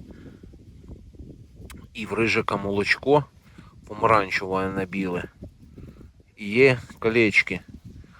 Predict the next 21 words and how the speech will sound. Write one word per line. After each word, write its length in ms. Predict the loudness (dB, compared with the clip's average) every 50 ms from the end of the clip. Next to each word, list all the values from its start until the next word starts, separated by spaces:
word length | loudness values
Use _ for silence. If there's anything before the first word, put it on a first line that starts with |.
| -20 -20 -20 -16 -8
в 60 | -4
рижика 420 | -2 -2 -2 -2 -4 -4 -4 -4
такі 400 | -4 -6 -8 -10 -10 -10 -12 -12 -12 -14 -18 -18 -18 -18 -20 -20 -20 -20 -20 -20 -20 _ -6
ворсісті 680 | -4 -2 -2 -2 -2 -2 0 0 0 0 -2 -6 -8 -6
колечки 560 | -2 -2 0 2 2 2 2 0 -2 -4 -6
йдуть. 460 | -8 -10 -10 -12 -14 -16 -16 -16 -16 -16 -16 -16 -16 -14 -12 -12 -12 -12 -12 -12 -12 -12 -12 -10
От 300 | -12 -12 -12 -14 -16 -16 -14 -12 -10
якби 360 | -10 -10 -12 -10 -10 -10 -8
їх 280 | -6 -6 -6 -6 -6 -8 -10 -10 -12 -12 -10 -10 -10 -8 -10 -10 -10
основна 560 | -8 -8 -8 -8 -8 -10 -8 -4 -2 -2 -2
відмінність. 880 | -2 -4 -8 -8 -10 -10 -10 -8 -8 -8 -8 -10 -10 -10 -10 -10 -12 -12 -12 -12 -12 -12 -12 -12 -12 -10 -8 -8 -8 -8 -8 -8 -8 -8 -8 -8 -10 -10 -10 -12 -12 -12 -10 -10 -8 -8 -8 -8 -10 -10 -12 -12 -12 -12 -12 -14 -12 -12 -10 -10 -8
Цей 260 | -6 -2 2 2 2 2
вже 300 | 2 0 0 0 0 -2 -4 -8 -6
трошечки 500 | -2 0 0 0 2 0 0 -2 -2 -2
старенький, 640 | -6 -4 0 0 2 2 2 2 0 -2 -2 -4 -4 -4 -6 -8 -8 -8 -8 -10 -12 -14 -14 -14 -14 -14
з 140 | -14 -10 -6
нього 240 | -6 -4 -4 -4 -6 -4
не 80 | -6 -2
так 320 | 2 4 4 4 6 4
охотно 500 | 2 0 0 0 -2 -2 -2 -4 -6 -8
біжить 500 | -8 -6 -4 -2 -2 -2 -4 -4 -8 -16